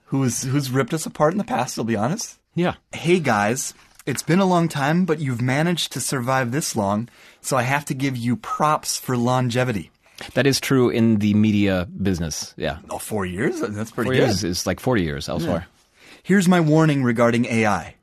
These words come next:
Speaker 1: The more we use it, the less future we retain, as the future is only a concept, and A I is quite a bit more powerful intellectually than we humans, so give up your mental sovereignty at your own peril.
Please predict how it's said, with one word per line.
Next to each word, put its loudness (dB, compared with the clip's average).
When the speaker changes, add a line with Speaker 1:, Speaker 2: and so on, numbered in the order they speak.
Speaker 1:
The 0
more 4
we 4
use 2
it, -6
the -4
less 0
future -2
we 0
retain, 0
as -2
the -4
future -2
is -4
only 2
a -2
concept, -4
and -2
A 0
I 2
is -6
quite 0
a -4
bit -4
more -2
powerful -4
intellectually -2
than 0
we 0
humans, 0
so -2
give 2
up 4
your 6
mental 2
sovereignty 0
at -2
your 2
own 2
peril. -4